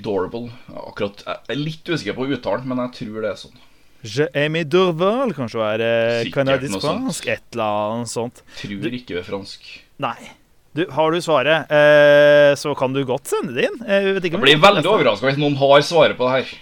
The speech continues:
Speaker 2: Åh, det har blitt smalere enn det har vært på Mus stadion, eh, Skogsvangen, eller hva det er for noe.
Speaker 1: Ja.
Speaker 2: Ja. Du, eh, Erik Sylte Kleven, du er også med oss, eh, her i dag, og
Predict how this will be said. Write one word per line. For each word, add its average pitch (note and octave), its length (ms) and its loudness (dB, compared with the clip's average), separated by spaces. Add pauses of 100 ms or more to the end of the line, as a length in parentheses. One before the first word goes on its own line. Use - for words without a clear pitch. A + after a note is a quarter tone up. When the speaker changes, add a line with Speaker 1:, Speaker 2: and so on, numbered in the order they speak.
Speaker 2:
Åh, C#3 300 4
det - 80 0
har C3+ 80 4
blitt D3+ 100 -2
smalere C3 300 2
enn C3+ 80 2
det - 40 0
har B2+ 100 2
vært - 100 -20
på C3+ 100 0
Mus C3 220 -4
stadion, B2 580 0
eh, B2+ 160 0
Skogsvangen, B2+ 540 -6
eller C3 100 0
hva B2+ 80 2
det A#2+ 60 -4
er - 80 -14
for C3 80 -8
noe. C#3 60 -18 (680)
Speaker 1:
Ja. B2+ 140 -16 (540)
Speaker 2:
Ja. E3 120 -4 (600)
Du, E3 140 6
eh, F#3 1300 0 (100)
Erik F3 240 0
Sylte E3+ 240 -4
Kleven, D3 340 0
du D3 280 0
er C3 200 2
også C3 320 -2
med C3+ 180 0
oss, C3+ 240 -2
eh, C3+ 280 0
her C3+ 340 -2
i D3 120 -4
dag, E3+ 440 2
og G#3+ 380 2